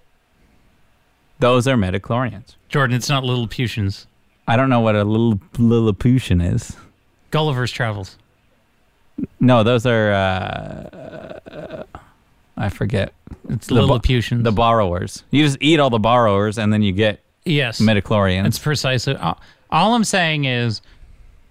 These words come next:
Speaker 2: is obviously the Force would get stronger over time for exactly that reason.
Speaker 1: Well, they're gathering all the little people from different universes.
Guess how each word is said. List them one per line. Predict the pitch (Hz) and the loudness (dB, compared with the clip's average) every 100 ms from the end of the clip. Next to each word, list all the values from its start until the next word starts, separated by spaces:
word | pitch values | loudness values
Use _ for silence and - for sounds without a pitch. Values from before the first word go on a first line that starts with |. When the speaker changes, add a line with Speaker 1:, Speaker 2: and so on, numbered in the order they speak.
| _ - | _ -2
Speaker 2:
is | 135 - | -2 0
obviously | 143 165 190 170 190 | 0 0 -2 -2 -2
the | 156 | -4
Force | - 151 160 - | -4 -4 -4 -4
would | 135 | -4
get | 151 | -4
stronger | - - 139 147 139 | -4 -2 0 0 0
over | 131 131 | -2 -4
time | - 120 117 | -2 0 0
for | - 123 | -2 -2
exactly | 104 117 110 120 | 0 -2 -2 -4
that | 107 104 | -4 -6
reason. | 101 92 95 107 - _ _ _ _ _ _ _ _ _ _ _ _ _ _ _ _ _ _ - - - _ _ _ | -6 -6 -4 -6 -8 _ _ _ _ _ _ _ _ _ _ _ _ _ _ _ _ _ _ -20 -20 -20 _ _ _
Speaker 1:
Well, | 135 | 2
they're | 131 | 2
gathering | 107 92 120 127 123 104 95 | 0 0 0 2 2 0 0
all | 87 | -2
the | 90 | -2
little | 92 90 | -4 -4
people | 98 101 - 104 | -4 -4 -6 -6
from | 107 101 | -4 -4
different | - 92 95 | -4 -4 0
universes. | 90 90 90 101 - 117 - | 0 0 -2 -4 -4 -4 -6